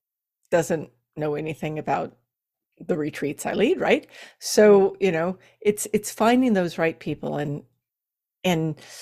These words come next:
Speaker 1: I guess that if I think about it, if I really think about it, the, what a coach does is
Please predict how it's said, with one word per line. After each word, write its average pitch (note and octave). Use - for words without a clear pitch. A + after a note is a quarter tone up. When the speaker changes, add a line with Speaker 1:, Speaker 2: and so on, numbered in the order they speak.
Speaker 1:
I F#3
guess -
that D3+
if F3+
I E3
think A3
about F#3+
it, -
if E3+
I E3
really G#3
think F#3+
about D3
it, -
the, F3
what G3+
a F4+
coach -
does D3+
is D#3+